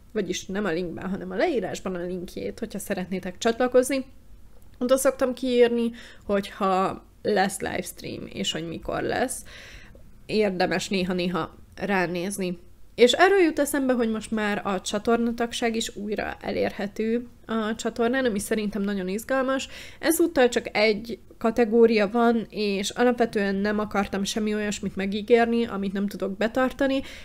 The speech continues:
így most ami előnyökkel jár, az az, hogy értelemszerűen könnyebben észreveszem, amit írtok, illetve külön vannak szedve nekem a kommentjeitek,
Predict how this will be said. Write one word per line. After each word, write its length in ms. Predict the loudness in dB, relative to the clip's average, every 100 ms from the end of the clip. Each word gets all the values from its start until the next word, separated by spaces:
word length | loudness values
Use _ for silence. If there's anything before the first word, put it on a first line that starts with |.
| -10
így 400 | 0 0 0 -8 -6
most 560 | -2 0 -2 -4 -8 -12 -16 -20 -20 -20 -20 -4 2
ami 320 | 4 6 6
előnyökkel 600 | 4 2 0 -2 0 2
jár, 240 | 2 2
az 160 | 0 -2
az, 180 | -4 -4
hogy 160 | -4
értelemszerűen 960 | -2 -4 -2 -4 -4 -4 -4 -4 -6 -10 -20 -20 -20 -4
könnyebben 460 | 0 2 2 2
észreveszem, 800 | 0 -2 -2 0 0 -2 -4 -4 -6
amit 320 | -4 -4 -2
írtok, 440 | 0 0 -2 -4 -2
illetve 320 | -2 -2 -4
külön 340 | 2 4 4
vannak 260 | 0 -2 -4
szedve 320 | -4 -2 -2
nekem 560 | -2 -4 -4 -4 -4 -8 -6
a 300 | -2 -2 0
kommentjeitek, 800 | 0 0 0 0 -2 -2 -4